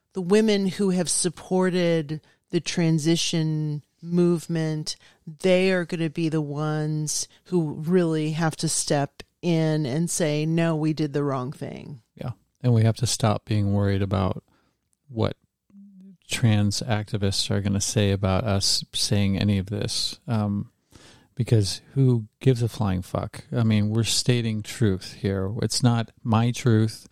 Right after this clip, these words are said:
Speaker 2: It's an objective truth. And
Speaker 1: It's science.
Speaker 2: <laughs>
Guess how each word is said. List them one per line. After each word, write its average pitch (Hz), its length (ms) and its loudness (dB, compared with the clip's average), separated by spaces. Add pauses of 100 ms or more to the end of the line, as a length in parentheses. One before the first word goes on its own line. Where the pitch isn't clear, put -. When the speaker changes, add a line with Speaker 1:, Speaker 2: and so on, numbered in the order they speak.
(240)
Speaker 2:
It's - 220 0
an 117 100 -2
objective 110 520 -2
truth. - 480 -8 (640)
And 120 100 2
Speaker 1:
It's 233 160 6
science. 247 960 2 (260)
Speaker 2:
<laughs> - 140 -4